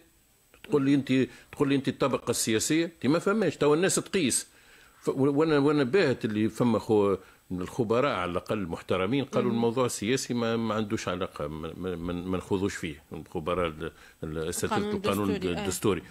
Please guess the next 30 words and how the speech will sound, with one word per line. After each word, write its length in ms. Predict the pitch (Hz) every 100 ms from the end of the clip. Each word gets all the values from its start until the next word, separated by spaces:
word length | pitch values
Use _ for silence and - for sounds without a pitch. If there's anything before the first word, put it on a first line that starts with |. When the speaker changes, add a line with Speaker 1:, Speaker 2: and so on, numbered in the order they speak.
| -
Speaker 2:
آه. 80 | 196
Speaker 1:
فما 260 | 185 185 170
ناس 240 | 180 -
أخرى 360 | 202 - 123 104 - _
خاصة 320 | - 135 -
الناس 360 | 156 131 156 -
اللي 100 | 104
كتبت 220 | 135 -
الدستور، 480 | 92 87 - 196 147
نسمع 260 | 175 - 135
فيها 200 | 202 170
تقول 300 | - 180 135 - -
الحل 400 | 127 - 196 185
الدستوري 520 | 156 117 135 175 185
للأزمة 340 | 160 160 151 151
الحالية، 280 | - 147 147
منين 180 | 226
جبته؟ 280 | 233 311 - - _ _ _ _ _ _ _ _ -
أنت 120 | -
أما 200 | 247 262
باش 180 | 220 208
تقيس 380 | - 247 196 151
على، 420 | 143 147 143 123 - - _
باش 220 | 120 139 -
تقيس 340 | - 202 -
على 260 | 120 127 127
ال-، 180 | 120
ال-، 300 | 117 104 104 -
تعيين 300 | - 117 151
الحكومة. 540 | 123 - - 127 90